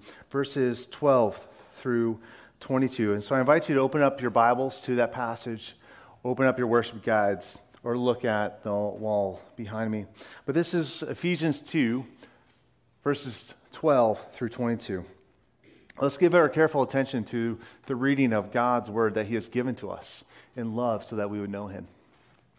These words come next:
"Remember that you were, at that time,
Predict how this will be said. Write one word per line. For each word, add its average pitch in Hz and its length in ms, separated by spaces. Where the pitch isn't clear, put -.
"Remember 180 400
that 165 200
you 175 200
were, 147 560
at 139 200
that 160 240
time, 139 560